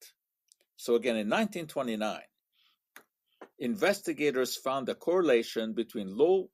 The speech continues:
fertility in males and cooking with a certain oil. And this is true.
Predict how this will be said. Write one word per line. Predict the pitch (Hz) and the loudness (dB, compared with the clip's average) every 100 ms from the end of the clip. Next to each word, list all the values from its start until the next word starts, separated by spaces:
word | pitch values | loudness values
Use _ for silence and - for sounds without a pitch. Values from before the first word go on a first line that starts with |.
| _ | _
fertility | - 127 - 202 220 - 117 110 | -4 -4 -2 0 0 0 0 -2
in | 104 | 0
males | 170 170 - - - - _ _ _ _ | 0 -2 -4 -14 -16 -18 _ _ _ _
and | - 110 | -8 -6
cooking | - 214 214 190 | 2 2 2 -4
with | 156 135 | 0 2
a | 127 | 2
certain | - 160 165 151 | 0 0 0 -2
oil. | - 131 92 78 _ _ _ _ _ - | 0 2 2 -2 _ _ _ _ _ -4
And | 123 | 2
this | 196 202 | 2 2
is | 156 - - | -4 -6 -8
true. | 214 202 | 0 0